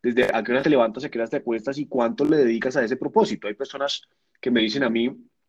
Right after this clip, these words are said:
"Marco, es que yo quiero tener un cuerpo espectacular", pero hacen veinte minutos de ejercicio al día. Bueno, seguramente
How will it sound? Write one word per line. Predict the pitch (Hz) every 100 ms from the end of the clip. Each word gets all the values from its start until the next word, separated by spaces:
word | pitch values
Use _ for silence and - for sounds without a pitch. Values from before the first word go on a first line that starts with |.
| _ _ -
"Marco, | - 135 165 131
es | -
que | 139
yo | 151
quiero | - 151
tener | 156 123
un | 120
cuerpo | 143 165
espectacular", | 160 - 131 113 165 117 - _ _
pero | 107 104
hacen | 107 135 131
veinte | 107 123 127 139
minutos | 135 117 110
de | 135
ejercicio | 113 104
al | 113
día. | 131 151 - _
Bueno, | 110 113 - _ _ _ _ _ 135 -
seguramente | 90 87 110 120 117 110 127